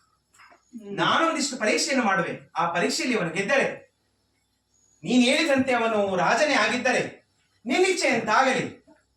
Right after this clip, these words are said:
ಎಂದವಳೆ ಆ ಲೋಲಿಕೆಯು ಒಂದಿಷ್ಟು ತುಂಬು ತಂಬಿಗೆಯಲ್ಲಿ ಹಾಲನ್ನು ತುಂಬಿಕೊಂಡು ರಾಜವಿಕ್ರಮನು ವಿಶ್ರಮಿಸುತ್ತಿರುವ ಕೊಠಡಿ ಕಡೆ ಹೊರಟಿದ್ದಾಳೆ. ಇತ್ತ ರಾಜವಿಕ್ರಮನು ವಿಶ್ರಮಿಸುತ್ತಿರುವ ಸಮಯವನ್ನು ನೋಡಿದ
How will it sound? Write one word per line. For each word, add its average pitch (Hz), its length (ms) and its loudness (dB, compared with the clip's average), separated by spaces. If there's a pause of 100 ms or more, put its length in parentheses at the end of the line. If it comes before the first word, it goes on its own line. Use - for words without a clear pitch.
(300)
ಎಂದವಳೆ 254 540 2
ಆ 175 120 4
ಲೋಲಿಕೆಯು - 680 0 (320)
ಒಂದಿಷ್ಟು 285 460 0
ತುಂಬು 320 260 -4
ತಂಬಿಗೆಯಲ್ಲಿ 214 540 -2
ಹಾಲನ್ನು 185 420 0
ತುಂಬಿಕೊಂಡು 170 680 -8 (1300)
ರಾಜವಿಕ್ರಮನು 254 760 0
ವಿಶ್ರಮಿಸುತ್ತಿರುವ 226 680 -4
ಕೊಠಡಿ 220 340 -6
ಕಡೆ 185 180 -8
ಹೊರಟಿದ್ದಾಳೆ. 139 560 -10 (720)
ಇತ್ತ 226 280 -2
ರಾಜವಿಕ್ರಮನು 170 1160 0 (300)
ವಿಶ್ರಮಿಸುತ್ತಿರುವ 254 760 0
ಸಮಯವನ್ನು 220 460 0
ನೋಡಿದ 190 300 -2